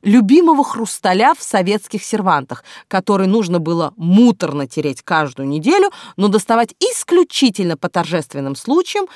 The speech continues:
вроде дня рождения или Нового года. В остальное время он должен был стоять в шкафу,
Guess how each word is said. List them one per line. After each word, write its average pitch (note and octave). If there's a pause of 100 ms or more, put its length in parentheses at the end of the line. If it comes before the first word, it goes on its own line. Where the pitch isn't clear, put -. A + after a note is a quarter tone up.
(120)
вроде F3+
дня D3
рождения A#3
или D#3+
Нового D#3
года. B2 (340)
В F3+
остальное G#3+
время C#4+
он G3+
должен F#3
был E3+
стоять D#3+
в -
шкафу, -